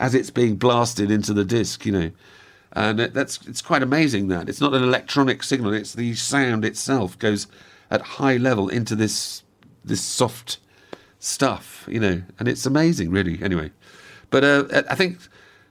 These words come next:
artwork is great as well, um, much better, much nicer, and it's, uh, and the experience of putting a record on as well is, is, is you're listening, you're, you're doing something that we just do on a press button thing. Now we just turn on the radio and listen to whatever it is, or turn on your,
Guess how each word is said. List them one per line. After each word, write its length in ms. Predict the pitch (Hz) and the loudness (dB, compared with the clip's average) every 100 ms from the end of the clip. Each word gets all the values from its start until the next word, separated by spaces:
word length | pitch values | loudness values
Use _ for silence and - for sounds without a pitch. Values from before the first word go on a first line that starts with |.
| _ - | _ 0
artwork 540 | 175 165 143 120 113 | 2 4 4 4 2
is 120 | 107 | -2
great 340 | - 104 101 - | 2 2 2 -2
as 120 | - | 0
well, 420 | 131 110 92 92 | 2 4 0 0
um, 540 | 110 107 107 104 60 | 0 0 0 -4 -2
much 260 | 135 117 - | 0 0 2
better, 240 | 127 113 | 2 4
much 240 | 110 113 - | 2 0 0
nicer, 520 | 120 117 120 117 113 | 2 2 2 2 2
and 80 | 113 | 2
it's, 240 | 120 - | -2 0
uh, 280 | 127 127 127 - - - - _ _ - | 4 4 2 -4 -20 -20 -20 _ _ 0
and 140 | 139 | 2
the 40 | 147 | 2
experience 480 | - - 156 147 | 0 2 4 4
of 100 | 143 | 2
putting 240 | 131 160 147 | 2 2 4
a 60 | |
record 340 | 127 117 95 92 | 2 0 -2 -2
on 160 | 92 | -2
as 120 | 95 110 | -2 0
well 160 | 127 | 2
is, 160 | 104 110 | 0 0
is, 260 | 107 110 | -2 -4
is 240 | - 120 - | -2 -4 0
you're 160 | 131 | 2
listening, 440 | 135 139 - 113 98 | 4 2 0 -2 0
you're, 320 | 110 113 110 - - - _ - | 0 0 -2 -8 -20 -20 _ -4
you're 120 | 123 | -2
doing 280 | 123 151 139 | 2 4 4
something 380 | 139 131 131 123 | 2 2 0 0
that 120 | 127 | -2
we 240 | 123 123 | 0 -2
just 240 | 123 120 - | -2 -4 0
do 180 | 131 | 0
on 60 | 123 | 0
a 40 | |
press 240 | 117 135 123 | 0 0 0
button 320 | - 123 110 | -2 -2 -2
thing. 140 | 110 107 | -2 0
Now 60 | |
we 60 | 107 | -2
just 160 | 104 | -4
turn 200 | - 113 | 0 0
on 160 | 110 107 | 2 0
the 100 | 104 | 0
radio 500 | 107 107 104 98 98 | 2 2 4 2 2
and 220 | 95 92 - - - - | 0 -4 -10 -20 -14 -4
listen 320 | 117 110 98 | -2 -2 -4
to 100 | 98 | -2
whatever 280 | 104 104 95 | 0 0 2
it 80 | |
is, 120 | 101 95 | 0 0
or 80 | |
turn 240 | 92 120 113 | -2 0 0
on 100 | 107 | 0
your, 140 | 104 | 0